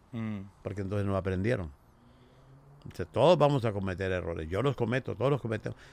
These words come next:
Speaker 2: Pero ¿qué aprendí de esto y por qué lo hice? ¿Y cómo lo puedo hacer mejor o diferente?
Speaker 1: Ya.
Speaker 2: Pero si estoy cometiendo el mismo error de llegar tarde, de, de la indi-, entonces, ah, I got a problem, I gotta, tengo que asentar. Y lo he hecho. Esta semana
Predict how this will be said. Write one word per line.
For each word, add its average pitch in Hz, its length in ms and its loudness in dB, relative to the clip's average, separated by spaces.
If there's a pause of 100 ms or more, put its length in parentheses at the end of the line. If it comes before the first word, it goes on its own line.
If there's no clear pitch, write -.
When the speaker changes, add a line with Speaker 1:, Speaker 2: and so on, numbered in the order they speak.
(220)
Speaker 2:
Pero 98 220 -2
¿qué 123 140 -2
aprendí 110 420 0
de 117 140 2
esto 107 200 -6
y 92 200 -6
por 92 240 -10
qué 123 120 -4
lo 117 140 0
hice? 113 340 -2 (120)
¿Y 113 100 -8
cómo 123 220 -4
lo 104 80 -2
puedo 117 220 0
hacer 113 200 -2
mejor 110 420 -2
o 113 120 -4
diferente? 90 520 -6 (260)
Speaker 1:
Ya. 104 200 -8 (300)
Speaker 2:
Pero 104 180 -4
si 104 100 -6
estoy 135 200 -2
cometiendo 135 640 0
el 98 80 -2
mismo 131 260 0
error 110 320 -2 (560)
de 107 220 2
llegar 101 340 0
tarde, 98 540 0
de, 101 280 -2
de 98 100 -4
la 101 140 2
indi-, 101 300 -2
entonces, 110 400 -6
ah, - 180 -12 (680)
I 110 40 -2
got 107 140 0
a 92 80 -4
problem, 98 400 -4
I 101 60 -4
gotta, 95 240 -2 (380)
tengo 117 280 0
que 104 220 0 (120)
asentar. 98 460 -4
Y 123 60 0
lo 123 140 2
he 165 60 2
hecho. 101 240 -4
Esta 98 340 -6
semana 123 340 -2